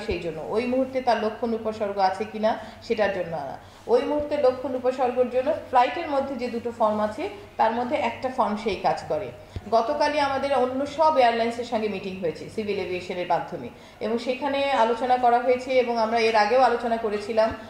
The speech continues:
আমরা অন্য ফ্লাইটগুলোকে কীভাবে এই আওতায় নিয়ে আসতে পারি। আমরা তাদেরকে সমস্ত ফর্মগুলো পাঠিয়ে দিলে, আম, in fact এখানে আমাদের আসলে সমস্ত এয়ারলাইন্সগুলোকে ধন্যবাদ দেওয়া দরকার। আহ, তারা কিন্তু নিজস্ব উদ্যোগে আমরা যে ফর্মের এখন soft copy supply করলে ওনারা print করে ওনারা ব্যবস্থা করছেন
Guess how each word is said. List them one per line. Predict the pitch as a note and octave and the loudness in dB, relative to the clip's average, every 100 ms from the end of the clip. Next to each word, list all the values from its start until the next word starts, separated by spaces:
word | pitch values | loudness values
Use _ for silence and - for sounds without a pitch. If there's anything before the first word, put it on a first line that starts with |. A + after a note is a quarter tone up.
| - - | -16 -2
আমরা | G3 G#3+ | 0 2
অন্য | A3 A#3+ B3 C4+ | 4 4 4 0
ফ্লাইটগুলোকে | C4+ A#3 G#3+ A3+ A3+ A3+ | 2 2 2 2 2 0
কীভাবে | A3 G#3+ A3+ G#3 | -6 -2 0 2
এই | G3+ | 4
আওতায় | F#3 F#3 G3 | 4 4 0
নিয়ে | F#3 E3+ | 0 -2
আসতে | E3 - | -2 -4
পারি। | E3 D#3 C#3+ - - - - | -2 -2 -2 -12 -20 -18 -2
আমরা | G3+ A#3 | 2 2
তাদেরকে | B3+ A#3+ A#3 A#3+ C4+ | 4 4 2 -2 -4
সমস্ত | C4 A#3+ B3 - B3+ | -4 -4 -4 -6 0
ফর্মগুলো | A#3 A3+ A#3+ A#3+ | 2 2 2 2
পাঠিয়ে | B3 G#3+ G#3 B3 | 4 2 0 -6
দিলে, | A3 A#3+ D4+ - - - | -6 -4 -4 -8 -16 -2
আম, | F#3+ G3 G3 G3+ | 0 0 -2 -4
in | A#3+ | -2
fact | A#3+ B3+ B3 | 0 0 0
এখানে | B3 C4 A#3+ | -4 -2 0
আমাদের | A#3 A#3 | 0 0
আসলে | A#3 B3 | 0 -4
সমস্ত | A#3+ A3+ A#3 C4 | -4 -6 0 2
এয়ারলাইন্সগুলোকে | G#3+ G#3+ A3+ B3 B3 B3+ C4 C#4 | 4 4 2 0 0 0 0 -2
ধন্যবাদ | A#3+ A3 G#3+ G#3 | -4 0 2 2
দেওয়া | G3 G3 | 4 4
দরকার। | F#3+ F3 - G3+ - - - | 4 0 2 0 0 -8 -8
আহ, | - F#3+ F#3+ | 2 2 4
তারা | A3 A#3+ | 4 4
কিন্তু | A#3+ C4 C4 | 0 -4 -4
নিজস্ব | A#3+ A#3 C#4+ - C#4+ | -4 -2 -4 -4 -6
উদ্যোগে | A3+ A3+ A3+ G#3 A#3 - | 2 2 2 0 -2 0
আমরা | G3+ A3 | 0 0
যে | A3+ B3 | -2 -2
ফর্মের | - G#3 A3 A#3 | 0 2 2 0
এখন | A#3 B3+ | 0 -4
soft | B3+ A3 A3 - | 0 2 2 -2
copy | B3 B3+ | -2 0
supply | A#3 G#3+ A#3 | -2 0 -2
করলে | A3+ B3 C4+ | -2 -2 0
ওনারা | A3+ A3+ | 2 2
print | A#3 B3 B3+ C4 | 2 -2 -6 0
করে | C4 B3+ | 2 4
ওনারা | G#3+ A3 G#3+ | 6 6 6
ব্যবস্থা | G3+ F#3 F3 F#3 | 4 0 -4 -4
করছেন | E3+ D#3+ E3 | -4 -6 -10